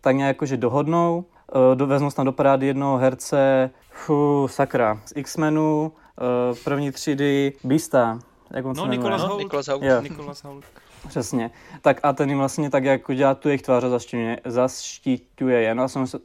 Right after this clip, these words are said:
Speaker 1: samozřejmě jsou tam nějaké komplikace. Kolem a kolem je to slušných sedm z deseti. Jako asi zdali člověka fakt ne-, nebaví jako investice a podnikání, tak toho bude nudit, protože to jsou tam,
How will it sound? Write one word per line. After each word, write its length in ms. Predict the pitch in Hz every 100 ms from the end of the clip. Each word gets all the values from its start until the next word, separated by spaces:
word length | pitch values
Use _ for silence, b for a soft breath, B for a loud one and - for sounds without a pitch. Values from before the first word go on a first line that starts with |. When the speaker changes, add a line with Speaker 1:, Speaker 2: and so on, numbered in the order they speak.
| _
Speaker 1:
samozřejmě 460 | - 143 139 143 135
jsou 80 |
tam 120 | - 135
nějaké 260 | 135 135
komplikace. 720 | 120 123 135 139 135 - 147 147 B B B B B B B B B
Kolem 280 | 190 208
a 60 | 202
kolem 440 | 196 190 196 185
je 100 | 180
to 440 | 175 - 170 170 160
slušných 560 | - 180 170 175 170
sedm 260 | - 170 143
z 40 |
deseti. 640 | 123 117 170 160 175 170 175 B B
Jako 360 | 135 - 170 160
asi 640 | 147 - - 180 175 170 -
zdali 300 | 135 151 160
člověka 480 | - 160 160 156 151
fakt 200 | - 147
ne-, 240 | 151 147
nebaví 440 | 147 147 147 139 147
jako 220 | - 151
investice 540 | 139 135 - 139 156
a 40 | 139
podnikání, 560 | 143 139 135 139 143
tak 140 | 135 131
toho 260 | 151 143
bude 160 | 143 143
nudit, 220 | 131 139
protože 300 | 131 127 131
to 80 | -
jsou 160 | 151
tam, 260 | 139 139